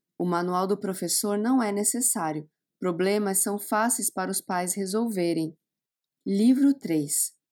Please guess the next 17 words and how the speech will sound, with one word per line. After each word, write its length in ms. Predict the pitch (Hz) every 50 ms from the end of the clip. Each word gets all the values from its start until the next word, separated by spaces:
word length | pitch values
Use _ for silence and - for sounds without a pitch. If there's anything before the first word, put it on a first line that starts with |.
| _ -
O 80 | 190 196
de 160 | 185 214 214
figuras 640 | 214 - 180 - - 190 214 208 196 170 170 170 -
pode 320 | - - 202 196 196 190
ser 220 | 190 - - 202 196
usado 360 | 196 190 190 185 196 196 196
aos 220 | 196 185 180 170
onze 340 | 190 208 226 262 277 330 277
anos 380 | 240 220 214 214 220 226 226 233
de 100 | - 262
idade. 640 | 277 320 262 190 165 160 160 151 147 - 147 - _ _ _ _ _ _ _ _ _ _ _ _ _ _ _ _ -
O 80 | - 185
manual 560 | 185 196 196 196 196 185 180 185 202 220 247
do 120 | 214 247 -
professor 680 | - 190 190 - 190 180 - - - 208 220 226 214
é 40 | 208
recomendado, 880 | 202 196 214 220 - 240 226 247 262 254 226 208 196 196 185 175 165